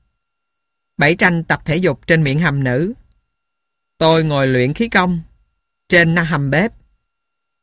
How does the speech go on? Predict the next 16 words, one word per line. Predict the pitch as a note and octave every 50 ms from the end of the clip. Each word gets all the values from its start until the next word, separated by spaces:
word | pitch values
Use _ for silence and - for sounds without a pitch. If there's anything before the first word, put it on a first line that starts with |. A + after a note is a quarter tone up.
| _ _ _ _ _ -
Ba | F#3+ F#3+
Tâm | G3 G3 F#3+ F3+ F#3 F#3+ F3+
từ | - F3 D#3
dưới | D3+ D3 F#3 A#3
hầm | A3+ E3 D#3 D3
ngủ | C3 C3+ F3 G#3
chung | A3+ A3 G3+ G3
lên, | F#3+ F#3 F#3 F#3+ F#3 E3+ - _ _ _ _ _ _ _ _ _ _ _ _ _
đến | - D#3+ F3+ A3
gần | A3+ G#3 E3+ D3+ C#3+ C#3+
nói | C#3+ E3 G#3+
nhỏ | A3+ F#3+
nhỏ. | F3 E3+ D#3 A2+ A2 B2+ F3 A3+ B3 - _ _ _ _ _ _ _ _ _ _ _ _ _ _ _ _ -
Anh | - F3+
Bảy | C#3+ A2 B2 E3+
ơi, | G3+ F#3+ E3+ D#3+ D3+ C3